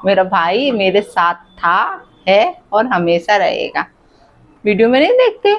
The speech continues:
हैं, बस फर्क इतना है कि वो दूसरे घर में रहता है, क्योंकि ये घर छोटा है, सिर्फ दो से तीन कमरों का घर है और उसने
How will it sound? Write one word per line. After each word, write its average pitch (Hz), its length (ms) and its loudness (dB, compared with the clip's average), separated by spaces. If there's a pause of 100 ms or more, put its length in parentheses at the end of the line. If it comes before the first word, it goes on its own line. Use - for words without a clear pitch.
(380)
हैं, 427 160 0 (1120)
बस - 280 -4 (300)
फर्क 247 300 -2
इतना 262 280 -2
है 220 400 -2 (340)
कि 269 80 0
वो 269 120 2
दूसरे 233 420 0
घर 208 160 0
में 202 100 0
रहता 180 200 2
है, 262 60 2
क्योंकि 294 180 2
ये 262 120 2
घर 269 280 -2
छोटा 214 300 0
है, 185 140 -2
सिर्फ 196 160 -8
दो 233 200 4
से 247 140 -4
तीन 247 320 0
कमरों 190 300 0
का 185 160 -2
घर 175 320 -2
है 185 180 2
और 233 160 0
उसने 226 200 -4